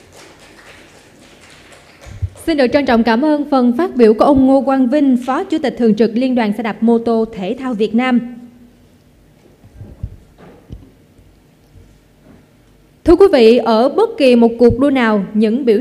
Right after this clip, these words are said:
tượng chiến thắng chung cuộc luôn là phần thưởng cao quý được trông đợi nhất. Với bộ môn xe đạp đường trường, những chiếc áo danh giá sẽ là phần thưởng vinh danh sau những nỗ lực của các coureur. Và ngay bây giờ, kính mời quý vị đại biểu cùng các vị nhà báo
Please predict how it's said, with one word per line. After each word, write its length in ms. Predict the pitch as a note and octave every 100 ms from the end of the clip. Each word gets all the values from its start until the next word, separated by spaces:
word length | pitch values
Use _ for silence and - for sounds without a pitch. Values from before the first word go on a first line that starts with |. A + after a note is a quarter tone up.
| C4
tượng 260 | G3 G3
chiến 180 | G#3+ D4+
thắng 160 | D4+ F#4+
chung 160 | E4 D4+
cuộc 380 | D4+ A#3+ - C4+
luôn 160 | C#4+
là 60 | B3
phần 120 | A#3 G#3+
thưởng 180 | G3
cao 180 | A#3+ B3+ A#3+
quý 180 | B3+
được 180 | D#4 A3 -
trông 220 | D#4 D4+
đợi 140 | A#3 G3
nhất. 240 | A#3 F#4+ - - - - -
Với 220 | G#3+ D4
bộ 140 | G4+ A#3+
môn 180 | C4
xe 120 | B3+ C4+
đạp 80 |
đường 220 | G#3 A#3 A3+
trường, 280 | B3 A3+ G3+
những 180 | G#3+ G#3+
chiếc 140 | C4+ -
áo 160 | B3
danh 220 | C#4 B3
giá 260 | A3+ A#3+ C#4+
sẽ 140 | F4
là 100 | D4+
phần 180 | G#3+ G#3+
thưởng 260 | G#3 G3 A#3
vinh 200 | D#4+ D4
danh 180 | D#4 C#4 -
sau 280 | - C4+ A#3+
những 280 | A3 G#3
nỗ 160 | A#3+ G3
lực 180 | C#4 G3+
của 80 | G3+
các 160 | G#3 D4+
coureur. 320 | B3 A#3 A3+ G3 - - - _ _ _
Và 200 | G#3 C#4
ngay 200 | C#4 F4
bây 140 | F4 E4
giờ, 220 | D4 C4+
kính 120 | - F4+
mời 100 | C4
quý 80 | D4+
vị 100 | C4
đại 140 | A3
biểu 220 | G3+ G#3 A#3
cùng 480 | A#3+ A3 G#3 G3+ G#3
các 180 | C4+ D#4+
vị 140 | A#3 G3
nhà 180 | A3+
báo 360 | G#3 G#3+ A#3 F#4